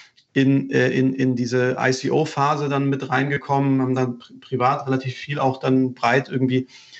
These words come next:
investiert. Das funktionierte irgendwie auch alles ganz gut, aber hab dann eigentlich gemerkt, okay, der nächste Schritt müsste jetzt sein, das entweder, ähm, äh,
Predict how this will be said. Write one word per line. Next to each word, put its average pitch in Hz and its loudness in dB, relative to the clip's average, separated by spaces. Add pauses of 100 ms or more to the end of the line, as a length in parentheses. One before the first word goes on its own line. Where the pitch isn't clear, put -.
(200)
investiert. 135 2
Das 151 -2
funktionierte 156 2
irgendwie 147 2
auch 135 0
alles 147 0
ganz 139 0
gut, 151 0
aber 135 2
hab - -2
dann 143 0
eigentlich 135 0
gemerkt, 135 0
okay, 135 -10
der 135 0
nächste 131 -2
Schritt 135 -6
müsste 135 -2
jetzt 123 0
sein, 131 4
das 131 0 (600)
entweder, 139 0 (720)
ähm, 127 0
äh, 135 -2